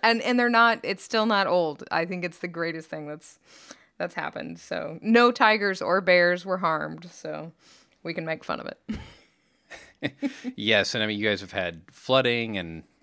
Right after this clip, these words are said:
Speaker 2: just some really fantastic weather
Speaker 1: There is
Speaker 2: lately.
Speaker 1: an unbelievable amount of water here. <laughs> Um, <laughs> I've never seen anything like it. We were out in,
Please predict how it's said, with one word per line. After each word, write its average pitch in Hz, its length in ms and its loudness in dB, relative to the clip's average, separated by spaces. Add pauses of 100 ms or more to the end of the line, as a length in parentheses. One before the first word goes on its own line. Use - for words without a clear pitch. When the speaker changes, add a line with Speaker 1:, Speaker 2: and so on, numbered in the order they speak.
(120)
Speaker 2:
just 107 220 -6 (160)
some 98 240 -8
really 120 400 -2 (920)
fantastic 101 600 -4
weather 87 300 -6 (120)
Speaker 1:
There 208 360 2
is 202 120 -2
Speaker 2:
lately. 180 180 -8
Speaker 1:
an 170 80 -12 (200)
unbelievable 185 880 -4
amount 165 300 -8
of 180 120 -8
water 165 360 -2
here. 170 440 -4
<laughs> 254 40 -2 (440)
Um, 180 460 -2 (220)
<laughs> 320 680 -4
I've 202 320 4
never 196 480 -2
seen 180 340 -6
anything 170 480 -6
like 160 240 -4
it. 156 180 -4
We 185 140 -2
were 190 160 2
out 165 460 4
in, 170 480 -4